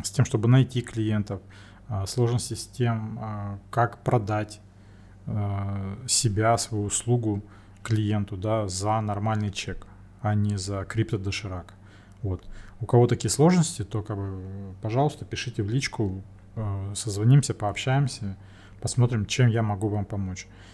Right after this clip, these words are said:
Еще такой момент, что это у меня все-таки наставничество,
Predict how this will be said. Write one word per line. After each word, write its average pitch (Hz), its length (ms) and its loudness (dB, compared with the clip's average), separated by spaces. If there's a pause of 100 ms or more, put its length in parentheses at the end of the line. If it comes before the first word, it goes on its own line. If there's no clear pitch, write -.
(160)
Еще 120 200 4
такой 113 220 0
момент, 135 320 6
что 113 300 0 (360)
это 135 180 0
у 123 40 6
меня 120 220 4
все-таки 139 400 -2
наставничество, 107 920 2